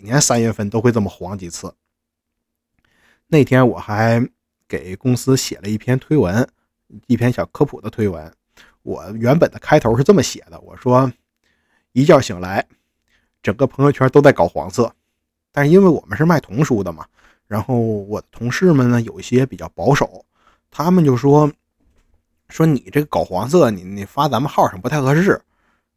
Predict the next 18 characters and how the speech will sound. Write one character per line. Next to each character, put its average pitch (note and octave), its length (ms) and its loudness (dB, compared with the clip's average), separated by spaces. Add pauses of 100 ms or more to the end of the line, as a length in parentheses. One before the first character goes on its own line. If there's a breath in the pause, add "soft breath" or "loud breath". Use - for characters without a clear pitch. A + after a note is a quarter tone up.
(120)
那， G3 160 0
那 G3 120 4
怎 F#2 140 -10
么 G2+ 80 -8
办 B2 180 2
呢？ G#2+ 80 -10 (640)
然 G2+ 160 -8
后 A2 400 -6 (540)
那 A#2 220 -6
个 G#2+ 320 -8
运 D#3 240 2
营 G#2 160 -2
的 C#3+ 100 2
那 C3+ 160 2
个 G#2 80 -2
人， F#2+ 260 -10 (380)
他 A#2+ 240 0
就 G#2+ 400 -4